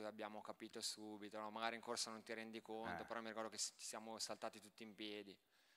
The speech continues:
Speaker 1: eravamo distrutti, ma siamo saltati in piedi e era chiaro che lui, insomma, sarebbe, sarebbe andato fino all'arrivo.
Speaker 2: E quindi grande gioia e grande,
Speaker 1: Sì,
Speaker 2: e
Speaker 1: grandissimo.
Speaker 2: grande
Speaker 1: Da lì
Speaker 2: felicità.
Speaker 1: fino
Speaker 2: Perché poi, eh, è chiaro, o-, ognuno pensa un po' anche a se stesso, no? Però quando poi riesci a condividere un successo è, è bello comunque, perché comunque hai lavorato,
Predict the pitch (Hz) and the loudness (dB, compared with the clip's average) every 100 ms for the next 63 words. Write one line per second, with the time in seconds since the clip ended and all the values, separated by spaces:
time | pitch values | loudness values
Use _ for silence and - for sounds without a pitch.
0 | - - 104 113 117 113 - 113 117 113 | -18 -4 0 2 4 2 2 2 2 0
1 | 113 107 101 101 110 101 110 110 113 107 | 0 2 2 2 0 -2 -2 -4 -4 -6
2 | 107 107 104 104 95 92 92 92 - 98 | -2 -2 0 -2 -4 -6 -4 -6 -4 -2
3 | 92 95 - 98 98 98 - 101 92 - | -2 -2 -8 -10 -8 -4 -4 -4 -4 -4
4 | 95 92 90 90 90 95 - - - - | -4 -8 -6 -6 -8 -12 -20 -20 -18 -10
5 | 98 92 95 95 95 - 101 101 98 98 | -6 -6 -4 -6 -8 -12 -8 -6 -6 -6
6 | 95 98 - 110 110 101 95 98 95 92 | -10 -12 -4 -2 0 4 6 4 2 -2
7 | 95 87 90 87 85 82 80 78 101 92 | 0 0 0 0 -2 -2 0 0 0 2
8 | 87 82 80 113 131 139 113 123 117 113 | 0 0 4 6 8 8 6 2 2 0
9 | - - - 139 151 180 208 139 123 117 | -6 -12 10 12 12 12 12 12 12 12
10 | 107 101 98 95 104 117 85 82 82 90 | 12 12 12 10 10 12 12 10 2 0
11 | 85 87 101 110 104 - 90 - 87 82 | -2 -4 -4 0 2 4 6 6 4 6
12 | 90 78 85 - 85 - 76 - 101 104 | 2 6 4 4 -2 0 0 0 2 2
13 | 92 131 147 131 120 139 117 110 - 110 | 8 10 10 8 8 8 8 6 6 4
14 | 107 98 98 107 101 101 - 107 120 104 | 2 2 4 6 4 0 -8 2 4 6
15 | - - 98 98 87 82 82 82 87 - | 2 0 0 0 0 -4 -6 -8 -8 -6
16 | - - 82 104 95 90 87 90 98 107 | -6 -8 -6 6 8 10 8 8 6 2